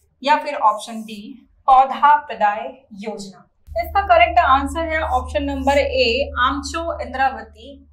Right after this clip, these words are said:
कठा लगाऊं बूटा। ठीक है, ये अभियान वृक्षारोपण के कार्य के लिए बस्तर जिले में चलाया जा रहा है और इंद्रावती नदी के तट पर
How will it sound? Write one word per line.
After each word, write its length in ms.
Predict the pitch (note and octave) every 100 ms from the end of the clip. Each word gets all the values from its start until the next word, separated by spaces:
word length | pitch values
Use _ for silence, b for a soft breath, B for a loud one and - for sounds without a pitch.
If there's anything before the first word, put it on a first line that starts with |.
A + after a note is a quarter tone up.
| -
कठा 460 | D4+ D4+ - E4 E4
लगाऊं 680 | C#4 A3+ A3+ G#3+ G#3+ C4+ D#4 _ _ _
बूटा। 500 | B3+ C#4 G#3+ F#3 - b b _
ठीक 160 | C4 -
है, 280 | E4+ F#4 B B _ -
ये 280 | A#3 F#4 G4
अभियान 920 | - - C4+ D#4+ D#4 C#4+ G#3 A3+ D#4+ E4 - - _ _ _ _ _
वृक्षारोपण 760 | G#3 C#4 - - E4+ D4+ - C#4+
के 140 | C#4
कार्य 320 | C4 A#3 A#3 A#3
के 140 | B3
लिए 300 | A#3 A3+ B3
बस्तर 500 | G#3 A#3 A3+ B3+ A3+
जिले 240 | G#3+ A3
में 120 | G#3 G#3
चलाया 360 | G#3 A#3 C#4+
जा 200 | B3+ A3+
रहा 160 | G#3+ A3
है 200 | A#3 D#4
और 420 | - C#4+ C#4+ C#4+
इंद्रावती 720 | D4 D4 D#4+ D4 C4 C#4 C#4 A3
नदी 220 | A3 B3 B3+
के 320 | - G3+ -
तट 480 | - _ D4 D4+ -
पर 420 | G#3 F#3+ F#3+